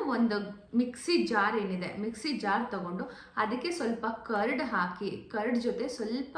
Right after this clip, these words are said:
ನೀರ್ ಹಾಕಿ, ಒಂದ್ ಸ್ವಲ್ಪ ಡ್ರಾಪ್ ಅಷ್ಟು ಕರ್ಡ್ ಮತ್ತೆ ನಿಮ್, so ಬೇವಿನ ಎಲೆ, ಮೊಸರು, ವಾಟರ್ ಸ್ವಲ್ಪ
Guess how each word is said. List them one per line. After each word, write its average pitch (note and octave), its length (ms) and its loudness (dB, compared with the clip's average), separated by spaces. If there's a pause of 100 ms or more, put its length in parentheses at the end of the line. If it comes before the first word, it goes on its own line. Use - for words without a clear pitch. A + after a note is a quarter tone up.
ನೀರ್ G3 200 0
ಹಾಕಿ, F#3+ 360 -4
ಒಂದ್ B3+ 160 -6
ಸ್ವಲ್ಪ - 440 -6 (120)
ಡ್ರಾಪ್ G2 280 -2
ಅಷ್ಟು - 440 -8 (320)
ಕರ್ಡ್ B3 440 2
ಮತ್ತೆ - 680 -4 (140)
ನಿಮ್, D4 240 6 (640)
so E4 340 -4
ಬೇವಿನ C4 680 2
ಎಲೆ, C4+ 440 -2 (160)
ಮೊಸರು, A#3 720 0 (240)
ವಾಟರ್ B3 840 0
ಸ್ವಲ್ಪ B3+ 380 2